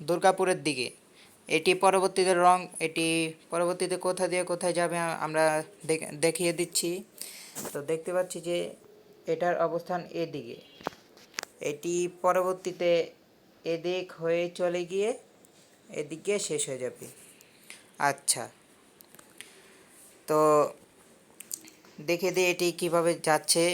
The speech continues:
দেখুন, এটি উত্তর দিকে উঠছে, উত্তর দিকে উঠার পর এটি পূর্ব দিকে সরে যাচ্ছে। এ দেখুন, রংপুর, ময়মনসিংহ,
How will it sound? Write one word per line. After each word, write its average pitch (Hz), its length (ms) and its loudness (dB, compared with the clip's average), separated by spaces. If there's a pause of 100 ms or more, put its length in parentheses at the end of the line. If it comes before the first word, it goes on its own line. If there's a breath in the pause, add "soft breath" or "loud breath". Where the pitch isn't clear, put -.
(400)
দেখুন, 175 340 4 (100)
এটি 165 320 0 (280)
উত্তর 196 320 2
দিকে 185 340 4
উঠছে, 165 400 0 (300)
উত্তর 175 280 -2
দিকে 185 300 4 (100)
উঠার 180 320 2
পর 196 200 4
এটি 165 220 0
পূর্ব 190 360 0
দিকে 180 240 2
সরে 151 240 2
যাচ্ছে। - 400 -2 (800 loud breath)
এ 147 100 -2
দেখুন, 170 360 2 (260)
রংপুর, 175 600 6 (260)
ময়মনসিংহ, 170 680 0